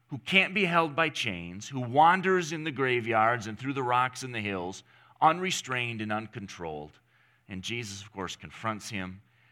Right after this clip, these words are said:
goes to cast out the demons. The demons say, "Please, uh, send us into those pigs," which he does, and they run off a cliff. You remember the story. And Jesus will occasionally take these excursions. Later, he'll go to that, near that same area, a region called the Decapolis, the,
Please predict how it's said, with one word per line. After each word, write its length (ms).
goes 200
to 80
cast 380
out 120
the 60
demons. 460
The 60
demons 300
say, 160
"Please, 640
uh, 220
send 260
us 140
into 180
those 220
pigs," 480
which 160
he 80
does, 380
and 100
they 100
run 220
off 220
a 20
cliff. 300
You 100
remember 360
the 60
story. 480
And 180
Jesus 360
will 140
occasionally 600
take 300
these 180
excursions. 560
Later, 240
he'll 140
go 160
to 140
that, 360
near 140
that 160
same 200
area, 220
a 60
region 240
called 220
the 40
Decapolis, 760
the, 120